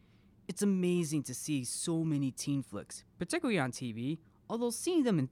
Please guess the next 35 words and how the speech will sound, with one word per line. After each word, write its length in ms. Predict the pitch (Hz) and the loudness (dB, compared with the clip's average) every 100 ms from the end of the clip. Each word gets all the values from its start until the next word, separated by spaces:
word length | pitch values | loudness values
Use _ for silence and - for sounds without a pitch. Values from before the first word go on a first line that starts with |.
| - | -4
theaters 460 | 302 254 143 113 - | 0 2 2 -2 -4
is 220 | 165 147 | -4 -2
a 80 | 123 | -4
great 260 | 147 135 | -4 -4
experience 600 | 113 - - 135 101 - | -6 -10 -6 -4 -6 -10
too. 260 | - 190 90 - _ - - - - - - | -8 -6 -6 -10 _ -20 -20 -20 -20 -18 -8
But 160 | 120 | -8
with 120 | 110 - | -6 -10
so 380 | - - 180 | -8 -2 2
many 260 | 262 269 262 | 2 2 0
teen 240 | 233 277 | 0 0
flicks, 460 | 233 156 175 - - _ _ - | 0 -2 -2 -6 -14 _ _ -20
it 120 | - | -8
takes 280 | - 480 - | -2 -2 0
you 80 | 294 | -2
back 320 | - 208 214 | 2 0 0
to 100 | 196 | -2
the 80 | 165 | -2
good 340 | - 185 196 | -2 2 4
old 280 | 185 170 131 | 4 2 2
days 320 | 147 151 139 | 0 0 0
of 100 | 127 | -2
being 260 | 139 143 139 | 0 2 0
a 60 | |
teenager, 640 | 123 - 170 170 156 165 160 - - - | -2 -2 0 0 0 -2 -4 -8 -20 -6
and 180 | 453 392 | -4 0
sometimes 380 | 349 302 254 185 151 _ | 0 0 0 -2 -6 _
bad 240 | 180 170 | 0 0
days 320 | 143 131 113 - | 0 -2 -2 -4
too. 280 | 147 82 - - _ _ - - _ | -4 -6 -10 -20 _ _ -20 -20 _
And 220 | - 98 90 | -10 -10 -10
speaking 420 | - - 247 277 | -12 -8 -6 -2
of 120 | 110 | -2
teen 280 | - 131 107 | -4 -6 -4
years, 320 | 107 123 135 | -4 -4 -6